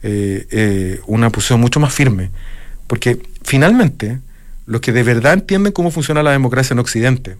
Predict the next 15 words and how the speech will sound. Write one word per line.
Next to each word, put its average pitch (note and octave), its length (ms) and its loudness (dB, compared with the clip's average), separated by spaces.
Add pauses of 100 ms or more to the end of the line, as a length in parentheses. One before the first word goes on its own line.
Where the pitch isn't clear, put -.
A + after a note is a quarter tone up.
(140)
no F3+ 160 -4
en B3+ 80 0
Chile, F#2 280 -4 (140)
en C#3 120 -2
Occidente, A2+ 500 -4 (300)
pensemos C3+ 260 0
en G#2 40 0
España, C3 440 2
en A2 80 -2
Francia, B2+ 540 0 (260)
países B2 400 0
de, A2+ 260 -2 (180)
de G2 420 -6 (220)
raigambre B2+ 440 2
socialdemócrata, C3 760 2